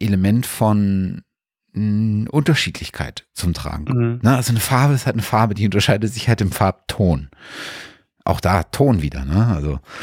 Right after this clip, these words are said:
Speaker 1: ähm, weil's ja auch zeitbasiert ist,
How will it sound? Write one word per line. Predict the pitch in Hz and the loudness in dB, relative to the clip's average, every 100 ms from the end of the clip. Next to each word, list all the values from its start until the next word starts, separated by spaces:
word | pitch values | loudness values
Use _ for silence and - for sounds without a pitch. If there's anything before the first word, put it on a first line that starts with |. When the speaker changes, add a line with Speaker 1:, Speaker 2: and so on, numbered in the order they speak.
| - - - - - - 107 | -14 -14 -14 -12 -12 0 4
Speaker 1:
ähm, | 101 92 87 85 - - | 6 6 6 4 0 -4
weil's | 98 92 113 | 0 2 4
ja | 95 | 4
auch | 104 - - - - | 2 0 -12 -14 -6
zeitbasiert | - 104 - 92 78 76 | -2 0 2 0 0 -2
ist, | - - - | -4 -10 -12